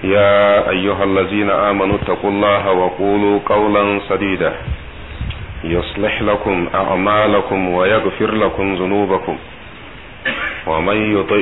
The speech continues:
الله ورسوله فقد فاز فوزا عظيما. أما بعد، فإن أصدق الحديث كتاب الله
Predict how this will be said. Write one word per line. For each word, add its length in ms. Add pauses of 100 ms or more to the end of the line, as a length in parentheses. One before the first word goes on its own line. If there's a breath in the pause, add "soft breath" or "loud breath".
(140)
الله 540
ورسوله 1160
فقد 380 (100)
فاز 220
فوزا 520
عظيما. 460 (1500)
أما 220
بعد، 320
فإن 400
أصدق 460
الحديث 560
كتاب 380
الله 360